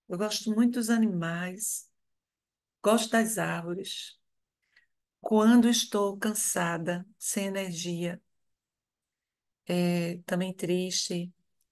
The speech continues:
eu costumo andar entre as árvores e abraçá-las, conversar com elas. Aqui tem o mar também. O mar também é muito terapêutico,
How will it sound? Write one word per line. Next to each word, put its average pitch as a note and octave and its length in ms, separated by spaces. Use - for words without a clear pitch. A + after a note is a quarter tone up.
eu F#3+ 140
costumo G#3 440
andar F#3 560
entre F#3+ 220
as F#3 160
árvores D#3 640
e F#3 100
abraçá-las, F3+ 1000
conversar F#3+ 500
com G3 180
elas. D#3+ 800
Aqui G3 260
tem B3 200
o B3+ 40
mar G3 320
também. E3+ 600
O - 20
mar F#3 240
também G3 280
é - 20
muito G3 260
terapêutico, G#3+ 840